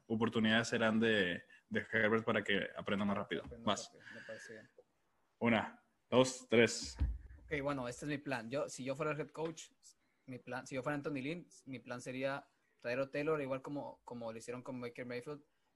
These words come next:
Speaker 2: eh, las primeras seis semanas jugando y después bye. Que se aprenda el sistema, él, él es mi futuro, él es el futuro de esta franquicia, con él puedo hacer lo mismo que hago con Tyler Taylor.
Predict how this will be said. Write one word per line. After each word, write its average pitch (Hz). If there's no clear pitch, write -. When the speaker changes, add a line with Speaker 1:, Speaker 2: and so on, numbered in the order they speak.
Speaker 2:
eh, 110
las 113
primeras 120
seis 139
semanas 135
jugando 160
y 113
después 113
bye. 104
Que 127
se 123
aprenda 127
el 139
sistema, 165
él, 135
él 139
es 147
mi 151
futuro, 156
él 117
es 156
el 135
futuro 139
de -
esta 139
franquicia, 139
con 123
él 117
puedo 139
hacer 131
lo 135
mismo 135
que 127
hago 127
con 131
Tyler 120
Taylor. 160